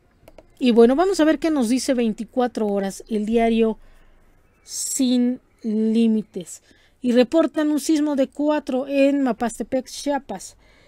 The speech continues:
También oposición a través de la corte busca hacer quedar mal al presidente Mario Delgado. Tenemos tiene toda la razón, ¿no? Está uno oponiendo a la, a la,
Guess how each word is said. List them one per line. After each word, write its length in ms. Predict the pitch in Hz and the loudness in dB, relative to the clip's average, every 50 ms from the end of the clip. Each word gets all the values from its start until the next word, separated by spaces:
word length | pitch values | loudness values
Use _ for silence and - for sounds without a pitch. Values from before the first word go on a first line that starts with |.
| _ - _ | _ -20 _
También 420 | - 247 240 254 285 302 311 320 311 | -4 0 0 2 4 2 2 2 4
oposición 880 | 311 294 294 320 285 269 302 262 - 339 349 349 359 359 359 359 339 - _ _ _ _ _ _ _ _ _ _ _ _ _ _ _ _ _ _ _ _ _ _ _ _ _ _ _ _ _ - _ _ _ _ _ _ _ _ _ - _ _ _ _ _ _ _ _ _ _ _ _ _ _ _ _ - _ _ - _ _ _ _ _ _ _ _ _ _ _ _ _ _ | 2 2 4 2 2 2 0 0 0 -2 0 0 0 0 -2 -4 -6 -10 _ _ _ _ _ _ _ _ _ _ _ _ _ _ _ _ _ _ _ _ _ _ _ _ _ _ _ _ _ -20 _ _ _ _ _ _ _ _ _ -20 _ _ _ _ _ _ _ _ _ _ _ _ _ _ _ _ -20 _ _ -20 _ _ _ _ _ _ _ _ _ _ _ _ _ _
a 100 | - 254 | -6 -2
través 240 | - 294 294 302 302 | 0 2 2 2 2
de 80 | 330 320 | 0 0
la 80 | 285 | -2
corte 340 | - - - 339 320 - 294 | -4 -2 -2 -2 0 0 0
busca 300 | 262 262 269 - - 302 | -2 -2 -4 -2 -2 -2
hacer 420 | 294 254 - - - 302 294 285 277 | -2 -2 -4 -4 -2 0 0 0 0
quedar 480 | - 262 247 262 262 269 269 269 269 | -2 -2 0 0 0 0 0 -2 -2
mal 300 | 240 254 262 269 277 277 | -4 -2 -2 -2 -2 -2
al 100 | 254 233 | -2 -4
presidente 640 | - - 220 220 - 233 226 247 247 247 233 - 233 | -4 -4 -6 -4 -4 -4 -4 -2 -2 -2 -2 -2 0
Mario 300 | 220 226 233 233 247 240 | 0 0 0 0 0 0
Delgado. 460 | 226 214 208 196 214 208 214 208 202 - _ _ - - - _ _ _ - 302 214 | 0 -2 -2 -2 -4 -4 -2 -4 -4 -6 _ _ -20 -20 -20 _ _ _ -18 -12 0
Tenemos 520 | - 262 269 302 302 311 311 - - - _ _ _ _ _ _ - - | 0 2 2 2 0 -2 -2 -4 -6 -8 _ _ _ _ _ _ -4 -2
tiene 200 | 311 302 302 240 | -2 -2 -2 -6
toda 360 | - - - 330 339 320 330 | -8 -6 -4 -2 -2 0 0
la 100 | 320 285 | -2 -2
razón, 320 | 254 247 226 - 240 226 | -2 -2 -4 -4 -4 -4
¿no? 120 | 233 269 285 | -4 -4 -6
Está 200 | 269 - 311 320 | -6 -6 -6 -4
uno 240 | 320 320 320 330 302 | -4 -4 -4 -4 -6
oponiendo 800 | 262 - - 269 262 269 277 285 294 294 294 302 302 311 311 - | -6 -4 -2 -2 0 0 -2 -2 -2 -2 -2 -2 -2 -2 -4 -4
a 100 | 254 240 | -4 -2
la, 200 | 233 233 233 226 | -2 0 -2 -4
a 200 | - - 220 220 | -4 -4 -4 -2
la, 380 | 220 214 214 214 214 214 202 - | 0 0 0 0 0 -2 -2 -6